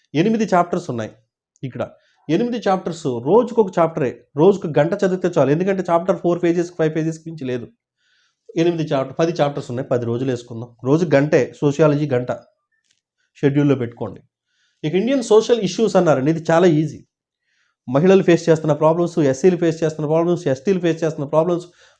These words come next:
బాల కార్మికులు ఫేస్ చే-, ఈ ప్రాబ్లమ్స్ అనేటువంటి జనరలైజ్డ్ టాపిక్స్ ఉంటాయి కాబట్టి చాలా ఈజీ. ఎనిమిది టాపిక్స్ మనకి సెకండ్ యూనిట్ నాలుగు రోజుల్లో అయిపోతుంది. మీరు మనస్ఫూర్తిగా చదివితే రోజుకి గంట ఎక్కువ కూడా వద్దు మళ్ళీ. ఇక పబ్లిక్ పాలసీస్, మరి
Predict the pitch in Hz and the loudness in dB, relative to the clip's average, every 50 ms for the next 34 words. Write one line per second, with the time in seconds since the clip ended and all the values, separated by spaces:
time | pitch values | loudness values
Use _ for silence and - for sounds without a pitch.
0 | - 123 120 120 131 156 190 208 202 208 190 190 190 185 185 170 170 165 156 160 | -14 -6 0 4 4 6 6 6 4 4 4 4 2 0 0 0 0 0 0 2
1 | 165 156 165 165 160 - 180 202 233 240 220 226 214 214 208 208 214 214 202 165 | 0 0 0 0 0 2 4 4 4 4 4 4 4 4 4 2 2 -2 -2 0
2 | 135 147 156 185 190 202 208 220 202 220 196 - 196 185 185 190 185 - 180 170 | 2 2 2 2 4 4 4 4 2 2 0 2 2 2 2 2 -2 -2 -4 -2
3 | 170 175 170 170 165 165 165 160 190 156 143 160 160 - _ _ _ - 151 143 | 0 0 0 0 0 -2 -2 -2 -2 -2 -2 -4 -6 -10 _ _ _ -4 -2 0
4 | 156 160 156 151 160 180 175 170 196 202 190 151 139 151 160 170 165 165 160 165 | 0 2 0 0 0 -2 -4 -4 -6 -6 -4 -2 0 0 0 0 0 -2 0 2
5 | 147 147 147 165 160 160 - 165 160 147 143 135 165 160 135 127 135 135 - 143 | 2 2 2 -2 -6 -6 -6 -4 -4 -4 -4 -4 -4 -2 -2 -2 -2 -4 -4 -4
6 | 131 - 160 160 151 151 143 143 147 147 147 127 127 131 139 143 143 147 147 143 | -4 -2 -2 0 0 0 0 -2 -4 -4 -4 -2 0 0 0 0 0 -2 -2 -4
7 | 139 147 143 135 123 117 117 110 - - 98 95 92 _ _ _ _ _ _ _ | -2 -2 -4 -4 -4 -4 -6 -8 -8 -8 -14 -14 -16 _ _ _ _ _ _ _
8 | - 135 131 127 123 123 135 139 - - 143 131 131 127 131 - 123 120 123 117 | -2 -2 0 0 2 0 0 0 -2 -4 -4 -4 -2 -2 -2 -2 -2 -4 -4 -4
9 | - 147 131 139 156 175 190 156 139 135 139 143 180 160 131 120 - 165 151 147 | -4 -2 -2 -2 -2 -2 -2 -2 -2 -2 -2 0 0 -2 -2 -2 -2 -2 0 0
10 | 147 143 127 110 113 113 107 98 98 117 _ _ _ _ _ _ _ _ _ _ | 0 0 -2 -4 -6 -8 -8 -10 -12 -14 _ _ _ _ _ _ _ _ _ _
11 | _ _ _ _ _ _ _ - 339 330 202 143 127 139 160 - _ _ _ _ | _ _ _ _ _ _ _ -2 -2 0 0 0 0 -2 -6 -12 _ _ _ _
12 | _ _ - 170 185 220 269 277 277 - 233 - - - - 175 180 180 175 185 | _ _ 0 0 0 0 -2 -4 -4 -4 -6 -6 -4 2 4 4 6 4 4 2
13 | 170 160 - - - _ - 165 165 170 | 0 0 -2 -8 -18 _ -4 0 2 2